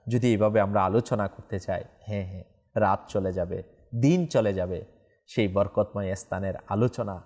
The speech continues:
শেষ করা যাবে না। যদি বলি মেহরাবে নববী, হাই, এটার কেমন বাহার! হ্যাঁ প্রিয় ইসলামী ভাইরা,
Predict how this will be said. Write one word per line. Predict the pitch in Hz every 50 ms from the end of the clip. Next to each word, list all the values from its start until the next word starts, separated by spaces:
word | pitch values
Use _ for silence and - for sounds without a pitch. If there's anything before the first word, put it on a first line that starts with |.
| _ -
শেষ | - - - 117 113 -
করা | - - 107 107 104
যাবে | 98 101 92 92 92 92
না। | 92 87 - - _ _ _ _ _ - 117
যদি | 113 113 104 113 110
বলি | 101 101 98 101 101 95 - - _ _ -
মেহরাবে | 120 117 104 101 101 90 92 98 101 101 101 92
নববী, | 92 87 87 92 87 - - 104 - - -
হাই, | - - 113 113 107 90 - - - _ _ _ _ _ _
এটার | - 123 - 147 139 123
কেমন | 117 - 107 95 98 98 98 95
বাহার! | 85 - - - 85 80 - - - _ _ _ _ _ _ _ _ _ _ -
হ্যাঁ | 120 123 135 131
প্রিয় | - - 110 107
ইসলামী | - - - 95 92 95 92 90
ভাইরা, | 92 92 92 - - - 113